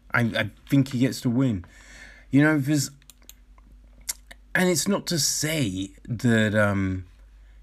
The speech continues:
you know, Jeff is,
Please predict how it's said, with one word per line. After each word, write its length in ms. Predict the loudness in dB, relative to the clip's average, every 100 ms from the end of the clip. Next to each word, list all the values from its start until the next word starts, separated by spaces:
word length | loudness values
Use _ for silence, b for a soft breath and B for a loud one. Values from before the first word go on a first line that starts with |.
| -20 -20 -2
you 180 | 0
know, 160 | 0 -4 -10
Jeff 680 | 0 2 2 -2 -10 -20 -20 -20 -20 -18 -2
is, 640 | 0 2 2 0 -2 -4